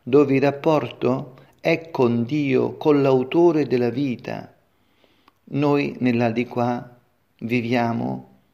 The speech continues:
facendo un'esperienza, diciamo così, pallida, leggera ancora, traspar-, in trasparenza dell'amore di Dio,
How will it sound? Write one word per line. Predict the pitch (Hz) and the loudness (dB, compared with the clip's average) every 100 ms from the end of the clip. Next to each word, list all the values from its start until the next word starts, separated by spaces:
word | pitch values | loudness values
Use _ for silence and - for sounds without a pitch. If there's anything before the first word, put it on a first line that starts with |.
| _ _ | _ _
facendo | - 127 143 135 131 120 | -12 -8 -4 -4 -2 -2
un'esperienza, | 127 131 - 131 139 143 139 131 127 117 120 - _ _ _ _ _ | -2 -4 -4 -2 -2 -2 -4 -6 -6 -6 -8 -20 _ _ _ _ _
diciamo | - 131 147 135 | -12 -8 -6 -6
così, | 131 120 - 127 123 - _ - | -6 -6 -6 -6 -8 -16 _ -2
pallida, | 151 139 104 110 107 113 - | 0 0 -4 -6 -6 -8 -4
leggera | 127 156 120 110 160 143 113 107 | 2 2 2 -2 0 2 0 -4
ancora, | 107 - 113 104 104 | -10 -8 -6 -4 -6
traspar-, | - 131 131 - 127 120 | -6 -6 -6 -6 -4 -4
in | 151 156 | -2 -4
trasparenza | 139 139 131 - 123 127 127 107 - 107 | -4 -4 -6 -6 -6 -4 -4 -6 -8 -8
dell'amore | 104 104 107 101 101 | -8 -6 -8 -8 -10
di | - 107 | -12 -14
Dio, | 113 104 101 | -12 -12 -12